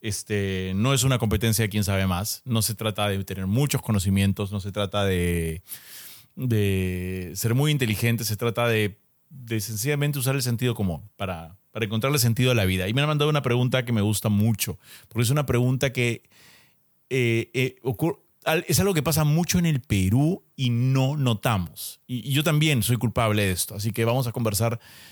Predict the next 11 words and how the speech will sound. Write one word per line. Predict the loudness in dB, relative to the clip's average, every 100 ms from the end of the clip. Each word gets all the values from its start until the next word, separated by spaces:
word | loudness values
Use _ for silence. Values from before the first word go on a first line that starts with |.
| -10
de | -2 0
la | 0
gente | 0 0 0 0
que | -2
juzga | 0 0 0 2
a |
las | 2 2
demás | 2 2 2 -2 -6 _
por | -4 -2
su | 0
apariencia. | 0 0 0 -4 -10 -12